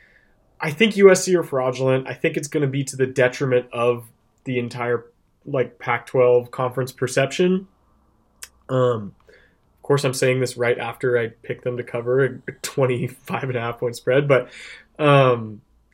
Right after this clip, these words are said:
I mean, I feel really good for the Beavers, but I'm really,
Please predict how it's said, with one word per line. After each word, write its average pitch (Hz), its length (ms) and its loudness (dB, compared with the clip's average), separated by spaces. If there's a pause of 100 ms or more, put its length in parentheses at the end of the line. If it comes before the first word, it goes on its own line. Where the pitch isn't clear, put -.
(120)
I 165 80 6
mean, 170 260 4
I 160 140 2
feel 202 300 10
really 160 280 4
good 139 300 4
for 151 80 -2
the 135 100 0
Beavers, 131 540 2
but 117 340 -2
I'm 139 300 0
really, 156 520 2